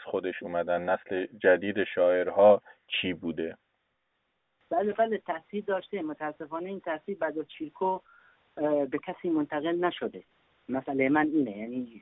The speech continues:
Speaker 2: اه، منتقل نشده. ش-، شیرکو به صورت خیلی خوبی این کارو کرد، اه، ولی متاسفانه این تأثیری، اه،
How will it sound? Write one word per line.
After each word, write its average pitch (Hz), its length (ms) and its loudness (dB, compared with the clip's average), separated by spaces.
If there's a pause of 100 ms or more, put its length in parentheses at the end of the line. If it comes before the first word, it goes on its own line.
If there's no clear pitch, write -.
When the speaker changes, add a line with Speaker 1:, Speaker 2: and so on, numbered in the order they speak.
(120)
Speaker 2:
اه، - 580 -6
منتقل 165 460 6
نشده. 117 260 -4
ش-، - 140 -14 (180)
شیرکو 156 460 2 (360)
به 139 180 2
صورت 160 420 0
خیلی 156 260 0
خوبی 185 340 0
این 175 160 -2
کارو 170 400 6
کرد، 170 220 4 (760)
اه، 123 280 -4 (800)
ولی 180 220 4
متاسفانه 156 680 -2
این 165 200 0 (100)
تأثیری، 170 640 -6 (500)
اه، 113 680 0